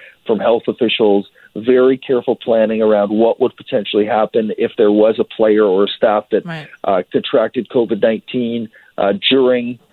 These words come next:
Speaker 1: the games going on. There would be issues with the border, obviously, with the borders closed now for all but essential travel. How would athletes get back to Canada, and, and how would they deal with that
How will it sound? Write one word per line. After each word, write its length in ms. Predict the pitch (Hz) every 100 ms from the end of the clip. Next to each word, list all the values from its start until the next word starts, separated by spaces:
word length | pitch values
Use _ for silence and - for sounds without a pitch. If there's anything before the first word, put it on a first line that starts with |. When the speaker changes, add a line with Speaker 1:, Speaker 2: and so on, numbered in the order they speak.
| _ -
Speaker 1:
the 80 | 117
games 360 | 117 113 110
going 320 | 110 113 107 110
on. 300 | 110 113 110
There 160 | 113
would 140 | 110 110
be 160 | 113
issues 260 | 120 - 113
with 120 | 113
the 80 | 107
border, 480 | - 107 113 110 113
obviously, 460 | 107 107 - 117
with 120 | 107 104
the 80 |
borders 460 | 98 113 110 107 -
closed 400 | - 123 120 113
now 240 | 120 110 107
for 100 | -
all 200 | - 113
but 120 | 107 107
essential 380 | - 107 -
travel. 580 | - - 107 107 107 101 - - _
How 180 | - 127
would 140 | 127
athletes 400 | 117 107 127 113
get 160 | - 104
back 240 | 110 98
to 80 | -
Canada, 540 | - 123 113 110 110 107
and, 180 | 101 - - -
and 140 | 110
how 200 | 110 120
would 120 | 120 113
they 100 | 110
deal 220 | 117 110
with 100 | 107
that 120 | 98